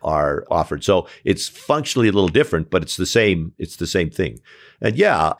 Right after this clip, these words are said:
there's no question about it that, that both mosques and Masonic temples have a mimicry or an appreciation for ancient scripture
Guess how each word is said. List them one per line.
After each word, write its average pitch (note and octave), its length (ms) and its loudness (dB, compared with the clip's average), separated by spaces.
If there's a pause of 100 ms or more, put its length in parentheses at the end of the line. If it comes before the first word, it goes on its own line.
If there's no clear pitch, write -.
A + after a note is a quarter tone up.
there's G2 520 2
no A2 220 2
question A2+ 520 -2
about A2 320 0
it E2 220 -2
that, D#2+ 400 -2
that F2+ 360 -4
both A2 300 2
mosques F#2+ 600 0
and F#2 560 -2
Masonic F2 480 0
temples E2 520 -4 (460)
have G#2 640 0 (120)
a F2 120 4
mimicry G2 680 0 (300)
or F#2+ 180 4
an F2 60 4
appreciation G#2 880 2
for E2+ 360 0
ancient G#2+ 580 -2 (280)
scripture G2+ 920 0